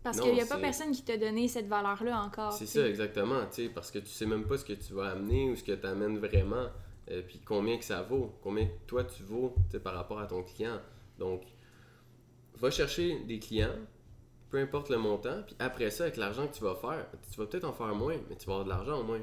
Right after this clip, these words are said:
Speaker 1: Ouais, puis
Speaker 2: Puis
Speaker 1: en même
Speaker 2: avec cet
Speaker 1: temps, ça,
Speaker 2: argent-là
Speaker 1: c'est tellement important, puis je suis désolée de t'interrompre, mais je trouve ça tellement important que je lise un mot avant que je perde l'idée, puis je vais te revenir. Mais, euh, j'en parle souvent avec mes clientes qui débutent en ce moment,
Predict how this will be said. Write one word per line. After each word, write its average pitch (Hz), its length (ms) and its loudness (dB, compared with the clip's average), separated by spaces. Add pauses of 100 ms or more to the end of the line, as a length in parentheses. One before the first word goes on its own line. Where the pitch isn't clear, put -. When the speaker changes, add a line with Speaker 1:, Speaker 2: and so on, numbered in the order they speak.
Speaker 1:
Ouais, 247 180 2
puis - 60 -8
Speaker 2:
Puis 285 80 0
Speaker 1:
en 262 60 8
même 269 100 8
Speaker 2:
avec 262 120 8
cet 302 100 4
Speaker 1:
temps, - 80 8
ça, - 120 2
Speaker 2:
argent-là 196 240 4
Speaker 1:
c'est 262 80 4
tellement 254 240 6
important, 262 360 2
puis 262 120 -6
je - 60 -2
suis 220 100 -2
désolée 247 300 4
de 262 60 -4
t'interrompre, 233 420 2
mais 226 100 2
je 226 60 -6
trouve 226 120 -6
ça 226 140 -4
tellement 226 240 0
important 233 480 0
que 220 140 0
je 214 100 -2
lise 226 180 0
un 214 60 -2
mot 214 220 -2
avant 208 240 -2
que 214 100 -4
je 208 100 -4
perde 226 220 -2
l'idée, 226 400 0
puis 220 80 -12
je 208 80 -2
vais 202 80 2
te 208 80 -4
revenir. 214 440 -2 (340)
Mais, 226 420 4
euh, 214 400 2
j'en 220 180 4
parle 220 200 2
souvent 262 180 2
avec 269 120 2
mes 240 100 4
clientes 240 340 2
qui - 100 -8
débutent 233 360 0
en 220 80 0
ce 226 120 -4
moment, 220 300 2